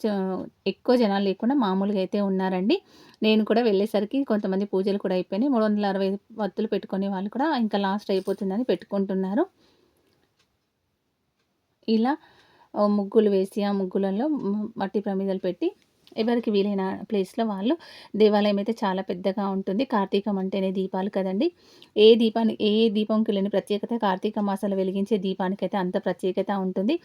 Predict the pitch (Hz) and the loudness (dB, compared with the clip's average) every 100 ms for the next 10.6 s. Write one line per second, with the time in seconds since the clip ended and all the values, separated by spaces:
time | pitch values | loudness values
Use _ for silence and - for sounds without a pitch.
0 | - - - - - 247 233 226 226 - | -14 -20 -20 -14 -2 0 2 0 -2 -2
1 | 214 220 208 - - _ _ _ 208 202 | 0 0 -2 -8 -20 _ _ _ 0 2
2 | 208 226 202 214 226 - 208 202 190 196 | 4 2 2 -2 -8 -2 0 2 0 0
3 | 202 226 190 190 208 185 196 202 208 202 | -2 -2 -2 -2 -2 -2 -4 -4 -6 -6
4 | 196 196 196 196 190 185 185 196 226 233 | -4 -4 -4 -4 -2 -2 -4 -4 -4 -4
5 | 202 233 302 - - - - 208 196 240 | -2 -2 -4 -10 -20 -20 0 2 2 0
6 | 254 214 208 196 214 - 214 226 240 233 | 0 0 0 -2 -2 -2 0 0 2 0
7 | 233 214 185 214 240 226 226 196 269 202 | 2 2 2 2 2 0 -2 -2 0 0
8 | 190 202 190 - 196 196 190 185 190 - | 0 0 -4 -2 -4 -4 -4 -4 -4 -4
9 | 403 _ _ _ _ 196 202 - 233 214 | -6 _ _ _ _ 0 2 0 0 0
10 | 190 190 196 185 190 185 | 0 -2 -2 -4 -4 -6